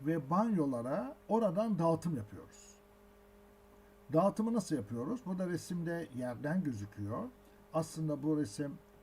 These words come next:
e, hazır alınmış bir resimdir. Bir iç mimar olarak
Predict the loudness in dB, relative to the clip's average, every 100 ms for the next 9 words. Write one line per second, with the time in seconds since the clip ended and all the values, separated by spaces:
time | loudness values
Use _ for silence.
0 | -12 -8 -8 -8 -10 -12 -16 -16 -18 -16
1 | -18 -18 -20 -20 -8 -2 0 0 -2 -2
2 | -4 -4 -6 -6 -6 -6 -8 -6 -6 -8
3 | -6 -2 -2 -2 -6 -4 -4 -4 -2 -2
4 | -2